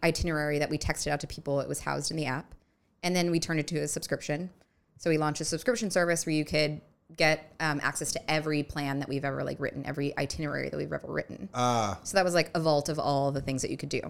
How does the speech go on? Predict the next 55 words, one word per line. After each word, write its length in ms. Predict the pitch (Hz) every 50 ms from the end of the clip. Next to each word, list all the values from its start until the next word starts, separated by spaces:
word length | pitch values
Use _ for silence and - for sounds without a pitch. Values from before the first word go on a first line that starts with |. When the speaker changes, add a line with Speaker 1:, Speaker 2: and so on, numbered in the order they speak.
| 160 - -
Speaker 1:
So 140 | - - 151
you'd 80 | 147
pay 120 | - 160 147
five 200 | 151 147 139 131
bucks 180 | 139 139 -
a 40 | 147
month 220 | 147 135 135 139
and 120 | 151 143 139
you 60 | 135
get 200 | 135 131 131 -
that 220 | - - - - - -
and, 160 | - 165 175 175
like, 160 | 165 - -
some 140 | - 165 - -
extra 240 | 135 - - 147 147
stuff. 280 | - - - - - - - _ _ _ _ _ _ - - - - - - _
Um, 300 | 170 165 160 151 143 147 143
and 80 | 165 170
that's, 120 | 156 147
like, 120 | - 151 -
how 100 | - 151
we 100 | 147 139
made 160 | - 143 135 123
money. 260 | - - - - - - - -
Speaker 2:
And 80 | 131 131
they 80 | 143 143
don't 140 | 147 151
do 120 | 139 160 147
videos 440 | 113 117 120 131 139 160 165 151 147
like 240 | 123 113 110 104 - - -
yours? 420 | 110 110 113 120 151 180 - - - - -
Speaker 1:
Well, 80 | 170 165
then 60 | 175
they 100 | 170 160
did. 380 | 156 - 247 - 139 - -
So 140 | - - 185
<laughs> 160 | - 165 -
that 80 | - 170
was, 160 | 170 170 -
like, 160 | 175 160 - -
a 40 | 165
strategic 480 | - - 170 160 - 214 180 180 175 -
move 340 | 190 220 220 185 175 175 -
to 140 | - 175 156
stop 320 | - - 165 160 160 - -
writing 540 | 147 151 165 180 196 180 156 151 151 151 -
and 160 | - 147 147 -
do 240 | - 143 139 139
video 360 | 135 147 180 190 185 151 143 143
because 440 | 139 147 - 170 143 139 143 - - -
my 160 | 151 160 170 175
TikTok 420 | - - 156 156 - 156 139 -
started 200 | - 156 151 147
taking 260 | - 139 156 165 -
off. 480 | - 233 262 240 196 214 - - -